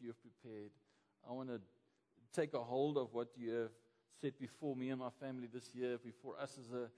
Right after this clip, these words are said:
church family." Um, because it is,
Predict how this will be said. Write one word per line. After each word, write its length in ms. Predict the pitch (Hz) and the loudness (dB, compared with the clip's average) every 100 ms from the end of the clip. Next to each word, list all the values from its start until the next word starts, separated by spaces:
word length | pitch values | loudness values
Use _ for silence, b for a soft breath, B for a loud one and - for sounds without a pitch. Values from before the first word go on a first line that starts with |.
| B B B | B B B
church 360 | - 170 151 - | -2 4 4 2
family." 720 | - 143 139 135 127 131 127 127 b b b b b _ _ - | -4 -2 0 0 2 0 -2 -10 b b b b b _ _ -12
Um, 200 | 107 107 107 110 110 _ _ _ _ _ _ _ _ - | -10 -10 -12 -18 -20 _ _ _ _ _ _ _ _ -20
because 360 | 117 139 123 | -6 -2 -2
it 80 | 120 | -2
is, 200 | 123 113 | -6 -8